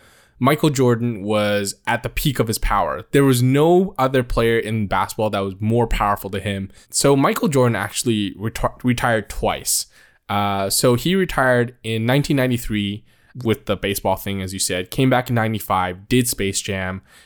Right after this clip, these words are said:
And this part of his N B A career was at the time where people thought, "Well, you know what? You know, uh,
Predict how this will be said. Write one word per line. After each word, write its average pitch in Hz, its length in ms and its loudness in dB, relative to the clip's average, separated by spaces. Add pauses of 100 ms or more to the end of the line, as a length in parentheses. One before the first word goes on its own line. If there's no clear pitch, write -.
(140)
And 123 200 4
this 165 300 2 (220)
part 160 460 0
of 123 80 -2
his 113 180 0
N 113 180 0
B 110 180 -2
A 107 40 -4
career 107 600 -2 (340)
was 127 180 4
at 143 120 -4
the 151 80 0
time 190 400 2
where 160 120 4
people 147 380 -2
thought, 123 340 2
"Well, 165 300 2
you 175 140 4
know 196 140 4
what? 170 440 2
You 151 140 -2
know, 156 360 0
uh, 156 340 -2